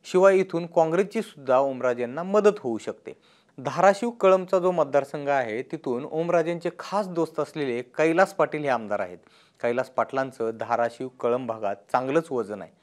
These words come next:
धाराशिवमध्ये स्वतः राणा जगजितसिंगांची देखील चांगली छाप आहे. इकडे परांडा विधानसभा मतदारसंघामध्ये मंत्री, जे शिंदे सरकारमध्ये मंत्री आहेत तानाजी सावंत, त्यांचा प्रभाव आहे.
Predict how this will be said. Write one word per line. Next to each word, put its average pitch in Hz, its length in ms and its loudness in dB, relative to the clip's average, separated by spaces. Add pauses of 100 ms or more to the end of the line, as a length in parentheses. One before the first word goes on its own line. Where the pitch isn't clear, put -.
(340)
धाराशिवमध्ये 143 720 2
स्वतः 139 460 0 (500)
राणा 156 300 6
जगजितसिंगांची 180 800 -2
देखील 160 320 -2
चांगली 127 360 -4
छाप - 320 -6
आहे. - 80 -12 (260)
इकडे 123 320 -4 (300)
परांडा 185 380 8
विधानसभा 160 520 2
मतदारसंघामध्ये 139 1000 -2 (320)
मंत्री, 156 480 -2 (420)
जे 139 260 -2
शिंदे 135 380 -4
सरकारमध्ये 131 540 -2
मंत्री 123 340 -4
आहेत 117 220 0 (120)
तानाजी 123 320 0
सावंत, 110 420 -4
त्यांचा 120 260 -6
प्रभाव 110 380 -2
आहे. 95 300 -4